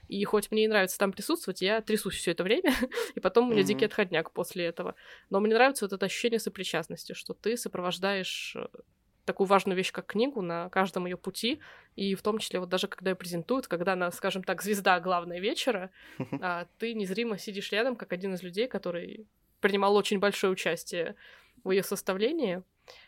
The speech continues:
Speaker 1: и это,
Speaker 2: Мгм.
Speaker 1: конечно, очень такое приятное чувство.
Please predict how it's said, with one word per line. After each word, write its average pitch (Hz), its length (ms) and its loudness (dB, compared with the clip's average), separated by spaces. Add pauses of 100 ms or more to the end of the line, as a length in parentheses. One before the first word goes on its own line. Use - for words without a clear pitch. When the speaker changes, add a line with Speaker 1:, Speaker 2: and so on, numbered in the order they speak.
(120)
Speaker 1:
и 233 140 2
это, 160 180 8
Speaker 2:
Мгм. - 20 -4
Speaker 1:
конечно, 196 480 0
очень 185 320 -6
такое 180 580 -6 (120)
приятное 185 460 4
чувство. - 540 -12